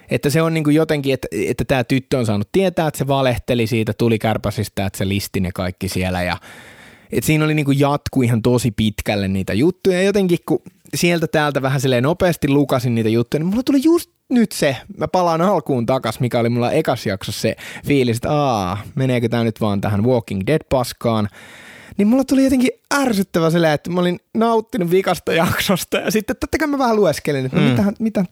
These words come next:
Speaker 1: tässä nyt sitten tulee. Ja sit kun mä lueskelin niitä juttuja, niin mulla tuli vaan sellainen vitutus, että okei, että kaikki tulee todennäköisesti kasvamaan. Voi olla, että mä oon ihan täysin väärässä, mä toivon, että mä oon väärässä.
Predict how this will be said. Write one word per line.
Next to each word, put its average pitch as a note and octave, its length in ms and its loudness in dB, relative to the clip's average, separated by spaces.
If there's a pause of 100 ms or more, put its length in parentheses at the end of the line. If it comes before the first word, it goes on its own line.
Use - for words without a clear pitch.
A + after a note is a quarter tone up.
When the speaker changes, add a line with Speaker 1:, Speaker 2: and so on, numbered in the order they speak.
Speaker 1:
tässä F3 200 -6
nyt - 120 -6
sitten - 260 -8
tulee. A3 360 0 (460)
Ja F3 60 2
sit G3+ 120 0
kun G3 100 0
mä F3+ 80 4
lueskelin F#3 500 2
niitä D3 160 -2
juttuja, D3+ 440 2
niin B2+ 100 -2
mulla D3 160 -2
tuli E3+ 180 0 (100)
vaan E3 120 -2
sellainen D#3 320 -2
vitutus, D3 540 0
että A#2 200 -2
okei, B2 640 0 (480)
että C3 180 -4
kaikki D#3+ 300 0
tulee A#3+ 260 2
todennäköisesti D#3 540 -2
kasvamaan. C#3+ 840 0
Voi G3 120 2
olla, C4 80 2
että G#3+ 100 -2
mä G#3 60 2
oon D#3+ 200 -4
ihan A3+ 260 2
täysin C3 320 0
väärässä, C3 420 -2
mä B2 100 -2
toivon, F#3 320 2
että G#2 120 -2
mä G2 60 -2
oon F#2 80 -4
väärässä. F#2 500 -4